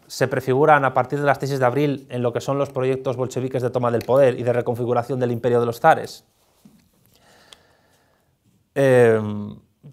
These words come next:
para Lenin en ese momento, eh, lo que había que hacer era no tolerar en ningún caso lo que él llamaba el defensismo revolucionario, es decir, había que ir a la ofensiva, había que ir a la toma del poder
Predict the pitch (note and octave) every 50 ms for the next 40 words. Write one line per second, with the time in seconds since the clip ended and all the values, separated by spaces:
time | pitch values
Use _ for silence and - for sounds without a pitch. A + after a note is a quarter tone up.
0 | _ - C#3 C3+ C3+ C3+ D#3+ F3 G3+ G3+ F#3+ F#3+ F#3 F#3+ F#3+ E3+ E3+ E3+ F3+ F#3
1 | F3 F#3 G3 G3+ G#3 G3+ - _ _ _ _ _ _ _ _ _ _ _ _ _
2 | _ - - C3 B2+ B2 A#2+ A#2+ A2+ A2 A2 A2 A2 A2 - - _ _ - B2+
3 | A#2+ A#2 - B2+ A#2 B2+ D3+ D#3 D3+ D3+ D3 - D#3 D#3 E3 - - - B2+ B2+
4 | A#2+ A2+ A2+ A#2+ C3 D3 - D#3 D3+ D3 C#3+ D3+ D3 D3 C#3+ - C3+ C3 C3 B2
5 | B2+ C3 C3 C3 C#3+ C#3+ - - E3 D#3 B2+ A2 - B2 B2+ B2+ B2+ C3+ C#3 D3+
6 | C#3+ B2 A#2 - A#2+ A2 - D3+ C3+ D3 C#3+ C#3 C#3 B2+ B2 B2 A2 A#2+ A2 A2
7 | A2+ A2 A2 A#2 A#2 A2 A2+ - A#2 G#2+ A2 A2+ C3 C3+ - D3 C#3+ C#3 C3+ A#2+
8 | - A#2 G#2 - A#2 A2 G#2 G#2+ G#2 A2 A#2 A#2+ A#2+ A#2+ - A#2 A#2+ A#2 A2+ A2+
9 | - A#2+ A#2+ A#2 A2+ A2 G#2+ - A2+ A#2 B2 C3 - -